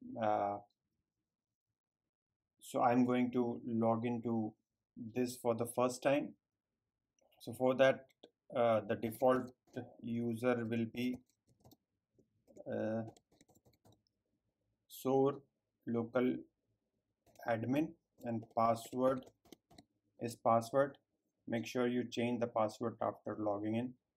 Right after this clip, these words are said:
So this is, this is default password. Hit login. So it will redirect you to a Splunk portal.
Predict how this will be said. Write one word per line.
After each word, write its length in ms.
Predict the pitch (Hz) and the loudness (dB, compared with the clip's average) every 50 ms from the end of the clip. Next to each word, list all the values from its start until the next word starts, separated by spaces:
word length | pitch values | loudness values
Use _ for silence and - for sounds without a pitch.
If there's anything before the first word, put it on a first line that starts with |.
| _ _ _ _ _ _ _ _ _ _ | _ _ _ _ _ _ _ _ _ _
So 80 | - | -12
this 240 | 98 101 104 98 - | -10 -10 -14 -8 -8
is, 140 | 120 - - 120 120 110 107 | -8 -8 -8 -12 -14 -10 -8
this 200 | 110 107 - - | -8 -8 -8 -8
is 300 | 113 113 107 - - - _ | -8 -8 -8 -12 -14 -12 _
default 500 | 107 104 - - 117 117 120 113 113 - | -10 -10 -4 -2 0 0 0 0 -4 -2
password. 460 | 110 110 110 107 - - 123 127 135 131 _ _ _ _ _ _ _ _ _ _ _ _ _ _ _ _ _ _ _ _ _ _ _ _ _ _ _ _ _ - | 0 0 0 0 -2 -6 -6 -6 -6 -6 _ _ _ _ _ _ _ _ _ _ _ _ _ _ _ _ _ _ _ _ _ _ _ _ _ _ _ _ _ -6
Hit 200 | 117 110 - 120 | -6 -4 0 4
login. 460 | 117 113 110 113 113 131 147 160 - - _ _ _ _ _ _ _ _ _ _ _ _ _ _ _ _ _ _ _ _ _ _ _ _ _ _ _ _ _ _ _ _ _ _ _ _ _ _ _ _ _ _ _ _ _ _ _ _ _ _ _ _ _ _ _ _ _ _ _ _ _ _ _ _ _ _ _ _ _ _ _ _ _ _ _ _ _ _ _ _ _ | 6 6 6 6 4 2 2 0 -2 -8 _ _ _ _ _ _ _ _ _ _ _ _ _ _ _ _ _ _ _ _ _ _ _ _ _ _ _ _ _ _ _ _ _ _ _ _ _ _ _ _ _ _ _ _ _ _ _ _ _ _ _ _ _ _ _ _ _ _ _ _ _ _ _ _ _ _ _ _ _ _ _ _ _ _ _ _ _ _ _ _ _
So 140 | - - 120 | -10 -8 -6
it 180 | 120 120 110 - | -4 -6 -6 -4
will 140 | - 127 113 110 | -4 -4 -2 2
redirect 640 | 123 123 120 120 123 120 120 123 120 117 - - _ - | 2 2 4 4 4 4 4 2 0 -2 -6 -14 _ -2
you 220 | 117 117 117 117 | 0 0 0 0
to 340 | 113 120 120 117 113 104 - - _ _ _ _ _ _ _ _ _ _ _ _ - _ _ _ _ _ _ _ _ _ _ _ _ 539 _ _ _ _ _ _ _ _ _ _ _ _ _ _ _ - | 0 -2 0 0 0 -2 -4 -10 _ _ _ _ _ _ _ _ _ _ _ _ -20 _ _ _ _ _ _ _ _ _ _ _ _ _ _ _ _ _ _ _ _ _ _ _ _ _ _ _ _ -6
a 40 | 127 | -6
Splunk 500 | 113 - - _ - 120 120 127 120 123 | -6 -6 -8 _ -4 0 0 0 -2 -2
portal. 460 | - 120 120 120 110 - 139 143 151 | 0 0 0 0 0 0 0 0 0